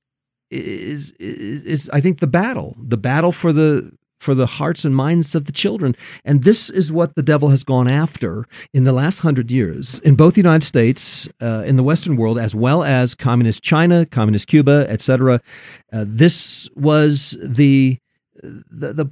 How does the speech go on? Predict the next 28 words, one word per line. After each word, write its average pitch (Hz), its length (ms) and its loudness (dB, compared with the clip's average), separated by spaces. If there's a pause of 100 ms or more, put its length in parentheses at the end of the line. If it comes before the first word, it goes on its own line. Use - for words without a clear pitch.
the - 120 -2
point 233 500 -2
at 175 220 -4
which - 680 2
the 127 140 4
devil 156 760 4
was 131 500 4
most 156 480 6
active 139 520 -2
in 120 120 0
communist 120 460 0
countries. 82 460 -6 (880)
Oftentimes, 226 680 2
they 139 140 4
would 135 240 4
allow 117 880 -2 (500)
churches 151 460 4
to - 100 -2
meet, 117 360 0 (720)
but 123 140 2
they 110 120 6
would 98 240 2
not 123 420 2
allow 127 360 -2
the 113 120 0
children 120 500 2
to 92 140 -8
attend, 82 440 -14